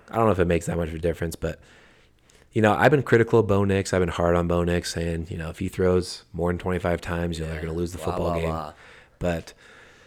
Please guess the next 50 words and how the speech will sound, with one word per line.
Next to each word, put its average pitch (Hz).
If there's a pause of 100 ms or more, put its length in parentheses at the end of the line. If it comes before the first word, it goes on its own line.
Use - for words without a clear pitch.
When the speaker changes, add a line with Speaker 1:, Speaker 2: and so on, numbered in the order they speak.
(380)
Speaker 1:
you 117
know, 107 (220)
I 107
think 127
it's -
time 98
I 92
start 87
giving 85
Bo 85
Nix 82
a 82
little 92
bit 95
more 87
credit. 87 (340)
You 87
know, 87
I 85
think 107
Oregon 92
will 85
be 87
able 85
to 82
run 85
the 85
ball 82
really 85
well. 95 (460)
I 95
think 90
they'll 85
get 87
ahead 87
on 85
Stanford, 82
and 80
I 78
think 85
Bo 82
Nix 82
will 85
be 82
able 80
to 80
cruise 85 (120)
in 82
this 82
game. 80